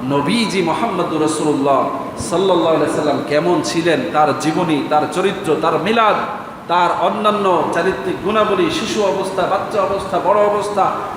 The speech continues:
সব কিছু জানার আগ্রহের নামই হচ্ছে নবীর প্রতি ঈমান, বলি সুবহানাল্লাহ। এজন্য ভাইয়েরা, অনেকেই আমাদেরকে বোঝাতে চায় যে মিলাদুন নবীর মধ্যে কিছু নাই,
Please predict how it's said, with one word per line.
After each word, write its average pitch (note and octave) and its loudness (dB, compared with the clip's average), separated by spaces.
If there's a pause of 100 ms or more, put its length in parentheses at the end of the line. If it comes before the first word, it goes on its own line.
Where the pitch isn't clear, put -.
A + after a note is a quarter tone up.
সব B3 4 (140)
কিছু A3+ -2
জানার F#3 2
আগ্রহের F3 0
নামই F#3 2
হচ্ছে D3 -2 (360)
নবীর D#3+ 2
প্রতি D#3 0
ঈমান, C#3 0
বলি B2 -2
সুবহানাল্লাহ। A#2+ -4 (1300)
এজন্য D3+ 0
ভাইয়েরা, D#3 4 (1500)
অনেকেই F3 2
আমাদেরকে F#3 2
বোঝাতে F3+ 2
চায় F3 4
যে D#3+ -2
মিলাদুন F#3 2
নবীর F#3+ 2
মধ্যে F#3 0
কিছু F#3+ -4
নাই, F#3 2